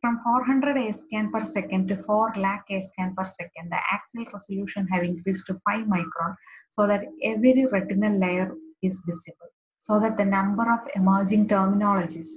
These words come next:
is increasing day by day. In two thousand fourteen, at International Nomenclature O C T Panel, Storengi et al. proposed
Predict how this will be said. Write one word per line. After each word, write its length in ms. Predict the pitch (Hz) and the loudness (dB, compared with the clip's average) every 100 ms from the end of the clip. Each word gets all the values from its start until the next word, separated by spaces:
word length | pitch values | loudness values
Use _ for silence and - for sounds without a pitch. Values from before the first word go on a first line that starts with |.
| - - _ | -20 -20 _
is 160 | 196 190 - | -4 -4 0
increasing 600 | 190 190 196 190 - 185 170 | 4 4 4 0 0 -2 -2
day 160 | 165 156 | -4 -6
by 120 | 151 | -12
day. 80 | - - _ _ _ _ _ _ _ _ _ 240 | -14 -20 _ _ _ _ _ _ _ _ _ 4
In 100 | 233 | 4
two 80 | 254 | 4
thousand 420 | 254 269 285 269 | 0 2 2 2
fourteen, 460 | 240 226 - 190 190 | 0 -2 0 0 0
at 120 | 190 | -4
International 640 | 196 190 214 226 226 233 214 | 0 0 2 0 0 -2 0
Nomenclature 800 | 196 185 190 190 196 196 196 - | 2 2 0 0 -4 -2 -4 -2
O 100 | 180 | -4
C 220 | 180 196 | -4 -4
T 200 | 185 196 | -4 -4
Panel, 420 | 190 180 170 160 165 - _ | -4 -4 -4 -6 -12 -18 _
Storengi 560 | - 214 233 240 254 | -4 0 4 4 4
et 160 | 208 - | 2 0
al. 120 | 190 | -2
proposed 480 | 190 175 180 208 | -2 -8 -6 -8